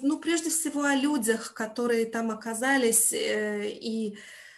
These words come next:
не только о них, это, м, там иракцы тоже регулярно появляются, и не только как, как бы оттеняющие персонажи.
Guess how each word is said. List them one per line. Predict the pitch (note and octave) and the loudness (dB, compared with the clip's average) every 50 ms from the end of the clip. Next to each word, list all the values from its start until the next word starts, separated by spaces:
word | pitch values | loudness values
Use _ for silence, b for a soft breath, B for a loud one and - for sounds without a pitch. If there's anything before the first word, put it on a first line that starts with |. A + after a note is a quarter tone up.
| B B _ _ _ | B B _ _ _
не | - G3+ A3+ - - A#3 A#3 A#3+ A#3+ | -16 -14 -14 -8 -2 0 0 0 2
только | B3+ C4 B3 B3 - A3+ | 2 2 2 2 0 0
о | G#3+ G#3+ | 0 2
них, | A3+ D4+ E4+ - B3 | 2 0 0 0 -2
это, | A#3 A#3+ G#3 G#3 - | -4 -4 -6 -4 -2
м, | A3+ A3 G#3+ G#3 | 0 0 0 0
там | G#3+ G#3 G3+ G3+ G3 G#3 | 0 0 0 0 0 0
иракцы | G3+ G3 G#3 G3+ G#3 G#3 - - - F#3+ | 0 0 0 0 -2 -2 -2 -4 -4 -4
тоже | - - C4 C#4+ D4 A#3+ A#3+ A#3+ A3 G#3 G3+ G3 G3 | -2 0 0 2 2 2 2 2 2 2 0 0 0
регулярно | G3+ F#3+ F#3+ G3 G#3 G3+ F#3+ G3 G3 G3+ | -2 0 0 0 0 0 0 0 -2 -2
появляются, | - G#3 G3 G3 A3 A#3+ C4+ C#4 B3+ B3+ - - A3+ | -2 -2 -2 0 2 4 4 4 4 4 2 2 2
и | G#3 G#3 | 2 2
не | G#3 G#3 G3+ | 0 0 -2
только | G3+ A3 A3 A3+ A3 - G3+ F#3+ | -2 -2 -2 -2 -2 -4 -8 -8
как, | - G#3 F#3+ F#3+ - - - _ _ | -6 -4 -4 -4 -6 -10 -18 _ _
как | - F#3 F3 F3 | -12 -12 -12 -8
бы | E3+ F#3+ F#3 | -6 -4 -4
оттеняющие | - G3+ - - - G#3 G3+ G#3+ G#3+ G3 G3 G3 - - - G3+ G3+ | -4 -4 -4 -4 -2 0 0 2 2 0 0 0 -2 -2 -4 -4 -6
персонажи. | - G3 - - G#3 G#3+ B3 C#4 D4 C#4 C4 | -6 -6 -6 -6 -4 -4 -2 -2 0 0 -2